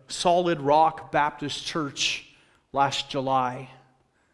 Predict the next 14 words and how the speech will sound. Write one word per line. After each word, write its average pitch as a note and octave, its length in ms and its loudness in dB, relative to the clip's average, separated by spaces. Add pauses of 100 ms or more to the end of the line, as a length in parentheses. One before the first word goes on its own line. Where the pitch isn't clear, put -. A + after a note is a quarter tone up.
(360)
in A2+ 100 -10
Berlin, D#3+ 380 0
New D#3 120 0
Jersey, D3 440 -2
and C3 40 -2
of C3 80 -6
course D#3 280 -6
we D3 80 -4
had D3 160 -2
the - 40 -8
Clark D3 300 -2
family C3 400 -4
here, C3+ 380 -2
and A#2+ 180 -8